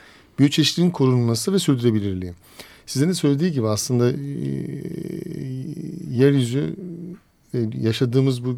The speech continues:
mavi nokta, güzel gezegen artık küresel iklim değişikliğinin, e, artık konuşulduğu değil, yaşandığı dönemi yaşıyoruz ve gerçekten canlı türlerinde bir, e, yok oluş, e, hızı, türleşme hızını geçmek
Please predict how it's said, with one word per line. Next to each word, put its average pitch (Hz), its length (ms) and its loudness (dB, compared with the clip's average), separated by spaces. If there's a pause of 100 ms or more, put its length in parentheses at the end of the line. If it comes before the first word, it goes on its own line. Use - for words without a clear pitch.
(160)
mavi 123 400 6
nokta, 113 280 2
güzel 110 380 4
gezegen 110 560 0 (720)
artık 127 380 0
küresel 147 260 2
iklim 156 140 -4
değişikliğinin, 156 1040 2
e, 120 340 -2
artık 123 340 -2
konuşulduğu 139 600 0
değil, 170 240 0
yaşandığı 143 840 2
dönemi 127 320 4
yaşıyoruz 110 640 -2
ve 135 200 0 (960)
gerçekten 127 680 0 (640)
canlı 123 260 6
türlerinde 127 480 2
bir, 131 300 0
e, 113 460 2
yok 123 260 2
oluş, 135 360 2 (140)
e, 117 40 2
hızı, 113 520 2
türleşme 127 460 0
hızını 127 280 4
geçmek 127 600 0